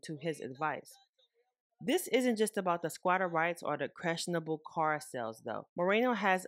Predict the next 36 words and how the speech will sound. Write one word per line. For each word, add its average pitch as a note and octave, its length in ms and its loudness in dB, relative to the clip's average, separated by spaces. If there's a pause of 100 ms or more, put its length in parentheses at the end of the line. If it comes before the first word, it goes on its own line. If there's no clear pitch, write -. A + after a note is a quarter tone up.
also C4 340 4
been F#3 220 2
encouraging F3 520 2
support E3+ 500 -2
for C#3+ 240 0 (340)
controversial F3 680 2
figures A3 520 2
and E3+ 140 0
activities, G3+ 720 -2 (300)
blending D4+ 560 2
political A#3 420 2
opinions F3+ 580 0 (240)
with E3+ 140 -2
his E3+ 160 0
more G3 320 4
practical B3 640 -2
advice E3+ 500 2 (300)
on F3+ 260 2
living C4 380 2
in A#3+ 140 2
the A#3+ 80 4
U G3 240 2
S D3 180 2 (300)
without D#3+ 340 -2 (140)
falling F#3 400 4
into E3 320 -4 (100)
poverty. C3 540 -2 (200)
Now, F#3+ 300 4
I G3 140 6
want D#4 260 4
to D4+ 60 0
throw G#3+ 160 4
this G#3 120 0
over F3+ 220 4
to F3+ 160 -4
you D3 380 -4